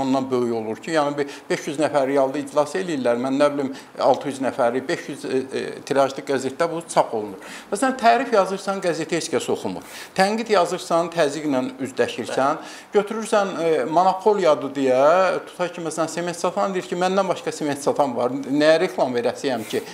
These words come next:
Speaker 1: elədir. Götürürsən, qrantda alırsan xaricdən, deyirlər, şpiyondur, xarici işləyir. Yaxşı, bəs biz neynəməliyik?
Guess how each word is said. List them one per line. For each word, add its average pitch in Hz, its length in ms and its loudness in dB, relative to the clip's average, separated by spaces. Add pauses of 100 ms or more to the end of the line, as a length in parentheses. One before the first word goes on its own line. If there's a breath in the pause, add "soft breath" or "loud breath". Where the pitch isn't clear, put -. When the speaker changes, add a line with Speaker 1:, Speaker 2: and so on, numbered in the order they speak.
(160 loud breath)
Speaker 1:
elədir. 151 380 4 (320 loud breath)
Götürürsən, 220 560 0 (260)
qrantda 202 400 2
alırsan 170 400 0
xaricdən, 131 540 2
deyirlər, 180 260 0
şpiyondur, 170 540 -2
xarici 131 420 4
işləyir. - 320 -10 (240 loud breath)
Yaxşı, 208 320 2
bəs 262 240 4
biz 240 160 -2
neynəməliyik? 151 960 0